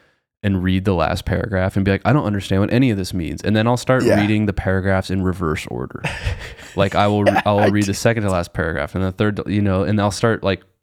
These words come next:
Speaker 1: piecing together the conclusions that were made in the last paragraph.
Speaker 2: Yeah.
Speaker 1: It's like, "Well, if I would've just read the article cover to
Speaker 2: Exactly.
Speaker 1: cover, like, I wouldn't be doing it." And, and then it's frustrating 'cause it's like I'm figuring out in reverse, and I, I don't know. I don't know why I do
Speaker 2: <laughs> Yeah.
Speaker 1: this, dude.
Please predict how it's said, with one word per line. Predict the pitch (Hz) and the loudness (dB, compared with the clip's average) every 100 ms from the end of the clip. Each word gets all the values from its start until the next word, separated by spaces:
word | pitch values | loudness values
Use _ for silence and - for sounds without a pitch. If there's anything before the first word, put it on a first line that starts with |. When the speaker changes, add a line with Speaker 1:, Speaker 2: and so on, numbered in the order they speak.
| _ | _
Speaker 1:
piecing | - 131 139 117 | 0 2 2 2
together | 98 104 101 | 2 2 2
the | 98 | 0
conclusions | - 98 - 101 101 98 95 92 - | -2 -4 0 2 2 2 0 -2 -4
that | - 92 | -2 0
were | 98 | 2
made | 95 92 | 2 0
in | 87 | 0
the | 82 | 0
last | 85 92 | 0 -2
paragraph. | - 104 95 | 0 2 2
Speaker 2:
Yeah. | 110 | 0
Speaker 1:
It's | - | -4
like, | 95 | 0
"Well, | 113 110 104 | 2 2 0
if | - | 0
I | |
would've | 107 143 139 | 0 0 -2
just | 98 | -2
read | 92 92 95 95 | -2 0 2 0
the | 95 - | -2 -4
article | 76 85 - 69 - - _ - - _ - 104 | -4 -6 -6 -6 -8 -14 _ -16 -16 _ -12 -6
cover | - 98 95 | -2 0 0
to | |
Speaker 2:
Exactly. | 73 - | -4 -4
Speaker 1:
cover, | 80 - - - - | -6 -4 -8 -10 -4
like, | 92 | -2
I | 92 | 2
wouldn't | 95 101 104 | 2 2 0
be | 90 | 0
doing | 92 92 92 | 0 0 2
it." | 92 | 0
And, | 95 - - - - - | -2 -6 -12 -20 -20 -2
and | 110 | 0
then | 110 104 | 0 0
it's | 117 - | -4 0
frustrating | 120 147 - 104 101 | 0 0 0 0 0
'cause | 104 104 | -2 -4
it's | - | -2
like | 92 | 0
I'm | 95 | 0
figuring | - 113 110 110 101 | 0 0 2 2 2
out | 95 | 0
in | 104 98 | 2 2
reverse, | 92 85 98 92 90 - | 0 0 0 0 -2 -4
and | - 90 - | -4 -4 -4
I, | 101 - - - | -4 -6 -10 -8
I | 95 | -4
don't | 82 | -2
know. | 80 80 - | 0 0 2
I | |
don't | 110 117 | 2 2
know | 113 | 2
why | 107 98 95 | 2 2 0
I | |
do | 92 87 | 0 0
Speaker 2:
<laughs> | |
Yeah. | 85 | 0
Speaker 1:
this, | 85 - | -2 -6
dude. | 78 85 | -4 -4